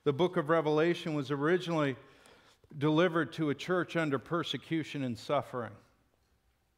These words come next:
They were undergoing their own trials, much like what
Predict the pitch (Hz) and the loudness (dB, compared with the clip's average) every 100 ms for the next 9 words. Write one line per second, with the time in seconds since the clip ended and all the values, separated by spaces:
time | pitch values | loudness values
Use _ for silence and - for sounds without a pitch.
0 | _ _ _ _ _ 151 151 151 156 151 | _ _ _ _ _ -4 0 2 2 2
1 | 151 143 123 - 139 156 190 131 113 - | 0 -2 -4 -10 0 2 4 0 -4 -18
2 | - - _ - 139 147 151 156 151 131 | -20 -20 _ -4 2 4 4 2 0 -2
3 | 123 - - 165 160 156 143 123 - 143 | -6 -14 -6 2 4 4 2 -2 -4 0
4 | 147 - 160 156 135 - - - - _ | 0 -2 0 2 2 -4 -20 -20 -20 _
5 | _ - 147 143 147 | _ -18 -4 0 0